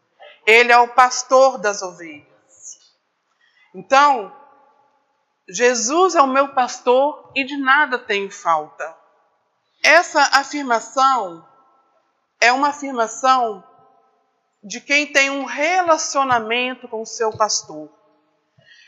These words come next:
de quem conhece o seu pastor, de quem conhece aquele que cuida da sua alma, não de ouvir falar, mas de conviver com ele,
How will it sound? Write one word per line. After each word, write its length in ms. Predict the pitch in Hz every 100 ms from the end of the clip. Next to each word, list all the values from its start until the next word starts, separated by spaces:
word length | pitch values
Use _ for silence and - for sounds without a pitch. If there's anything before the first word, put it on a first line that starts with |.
| _ 185
de 140 | 185
quem 240 | 254 302 330
conhece 1080 | 302 262 254 269 285 277 - - 175 151 _
o 80 | 196
seu 280 | - 254 269
pastor, 920 | 247 214 - 262 262 226 185 - - _ _ _ _ _ _ _ _
de 200 | 214 185
quem 220 | - 330
conhece 420 | 339 269 269 277 269
aquele 600 | 254 - 302 330 311 269
que 100 | 269
cuida 500 | - 294 349 320 269
da 140 | 247
sua 260 | - 240 208 226 262
alma, 480 | 262 208 160 151 - _ _ _ _ _ -
não 400 | 233 320 403 359
de 80 | 294
ouvir 360 | 254 247 254
falar, 640 | - 226 180 175 175 185 - _ _ _ _
mas 180 | 202 220
de 120 | 220
conviver 880 | - 277 302 320 269 208 220 240 -
com 160 | 220 180
ele, 440 | 165 160 151